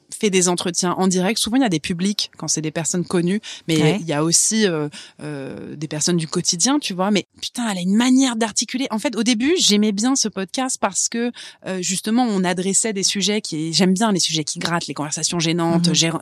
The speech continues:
Speaker 1: tu vois, des trucs dont on n'a pas
Speaker 2: Ouais.
Speaker 1: l'habitude de parler. Et maintenant, j'écoute parce que c'est elle qui m'intéresse, en fait.
Speaker 2: Ah,
Speaker 1: J'adore
Speaker 2: ouais.
Speaker 1: comment elle articule son truc.
Speaker 2: Ouais.
Speaker 1: Elle a même fait, non mais la meuf, elle, elle, elle me tue. Elle a même fait un podcast qui explique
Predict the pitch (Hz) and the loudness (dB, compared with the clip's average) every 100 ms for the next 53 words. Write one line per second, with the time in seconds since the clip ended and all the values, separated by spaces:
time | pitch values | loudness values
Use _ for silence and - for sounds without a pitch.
0 | 147 165 165 139 202 - - 165 147 202 | -6 -4 -4 -4 -6 -8 -6 -4 -2 0
1 | 220 - 165 165 143 190 240 - - 190 | 0 -2 -6 -6 -4 -4 -4 -6 2 4
2 | 233 262 185 180 180 302 - 175 - 196 | 6 6 4 2 2 -4 -4 -4 -2 -2
3 | - 262 240 - 165 165 151 151 - - | 0 0 0 -2 -6 -6 -8 -10 -12 -20
4 | _ _ _ _ 165 170 135 247 247 220 | _ _ _ _ 0 2 4 4 4 0
5 | 202 190 175 170 - 208 - 240 - 196 | -2 0 -2 -2 -2 -4 -6 -4 -4 -4
6 | - 247 254 - - - 180 190 190 190 | -4 -2 -4 -6 -10 0 2 4 4 4
7 | 240 254 - - 170 165 156 147 143 143 | 4 4 2 -4 -4 -6 -8 -6 -4 -4
8 | 165 - 143 - 139 139 _ - 156 147 | -6 -6 -10 -10 -10 -12 _ -8 -6 -6
9 | - - 170 - - - - 170 170 185 | -4 -6 -6 -14 -20 -16 -6 0 2 2
10 | 208 208 - 202 - 185 156 208 - - | 2 0 -2 -4 -2 -4 0 -2 -2 -6
11 | 226 - - 165 - - 214 226 196 - | -6 -8 -10 -16 -14 -10 -6 -2 0 0
12 | 240 294 - | 0 -4 -6